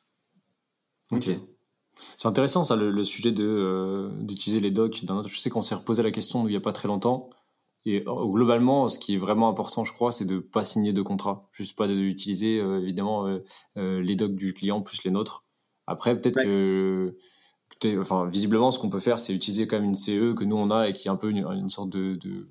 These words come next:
Speaker 1: copier-coller un petit peu de tout ce qu'il y a dans, dans la convention de, euh,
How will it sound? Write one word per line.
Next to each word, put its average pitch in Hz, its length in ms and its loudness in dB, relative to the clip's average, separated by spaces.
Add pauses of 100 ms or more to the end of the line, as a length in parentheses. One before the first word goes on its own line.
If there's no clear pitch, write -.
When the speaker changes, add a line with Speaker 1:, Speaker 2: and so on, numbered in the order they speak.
(100)
Speaker 1:
copier-coller 107 720 0
un 101 120 0
petit - 160 -4
peu 113 140 -2
de 101 100 -2
tout 98 140 -8
ce - 80 -6
qu'il - 140 -6
y - 20 0
a 104 40 -2
dans, 92 280 0
dans 95 160 -2
la 95 60 -2
convention 101 560 -2
de, 98 120 -4
euh, 98 260 -2